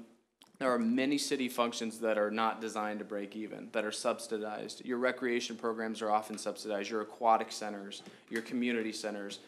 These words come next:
They're, they're done that way so that you can keep rates affordable for the, uh, for your residents. The community center rates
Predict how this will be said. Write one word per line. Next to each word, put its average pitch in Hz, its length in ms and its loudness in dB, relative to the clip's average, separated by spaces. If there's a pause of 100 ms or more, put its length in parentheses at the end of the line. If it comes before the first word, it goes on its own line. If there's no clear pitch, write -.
(280)
They're, 131 240 4
they're 131 220 4
done 143 240 4
that 151 200 6
way 135 240 4
so 131 220 0
that 113 180 0
you 120 100 -6
can 120 160 -4
keep 117 280 -4
rates 120 380 2
affordable 135 680 0
for 120 140 -6
the, 107 280 2 (160)
uh, 107 240 -6
for 120 200 -4
your 123 260 4
residents. 113 680 -2 (260)
The 113 100 2
community 139 440 2
center 135 280 2
rates 127 400 0